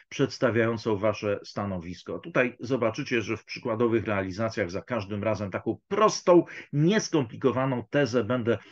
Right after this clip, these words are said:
proponował, by postawić, żeby w dalszej części wypowiedzi móc się do niej, e, odnieść i ją w jakiś sposób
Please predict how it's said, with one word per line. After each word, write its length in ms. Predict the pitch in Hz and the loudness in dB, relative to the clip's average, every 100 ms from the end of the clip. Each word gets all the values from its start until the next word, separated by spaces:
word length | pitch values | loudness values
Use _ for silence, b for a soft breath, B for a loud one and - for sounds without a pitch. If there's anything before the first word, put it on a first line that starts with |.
| B _ | B _
proponował, 880 | - 143 151 - 143 151 165 127 117 | 0 4 4 4 4 6 4 4 2
by 140 | 101 113 | 0 -6
postawić, 520 | 107 - - 185 113 | -8 -8 -4 -2 0
żeby 220 | 127 120 B B - | 0 0 B B -4
w 40 | |
dalszej 360 | 147 156 135 120 | -2 0 0 0
części 340 | 131 113 127 | -2 -4 -4
wypowiedzi 600 | 107 113 107 110 101 104 | -4 -2 -2 0 -2 -2
móc 200 | 104 107 | -4 -4
się 280 | - 101 101 B B - | -6 -4 -6 B B -4
do 220 | 104 107 | 0 2
niej, 280 | 104 95 90 B - | 2 -2 -6 B -4
e, 180 | 104 101 | -2 2
odnieść 560 | 165 131 135 113 - 190 | 2 2 0 -2 -4 0
i 140 | 160 | 4
ją 240 | 113 107 113 B | 6 4 0 B
w 140 | - 95 | -10 -2
jakiś 480 | 113 107 104 - - | -2 -2 -8 -12 -14
sposób 580 | - - 104 - - - | -16 -8 -8 -6 -10 -12